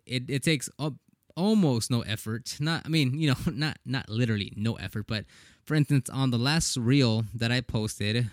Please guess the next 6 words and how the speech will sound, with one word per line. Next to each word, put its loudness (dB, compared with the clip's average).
we 0
received, 0
um, 4
seven 2
thousand 2
views. -2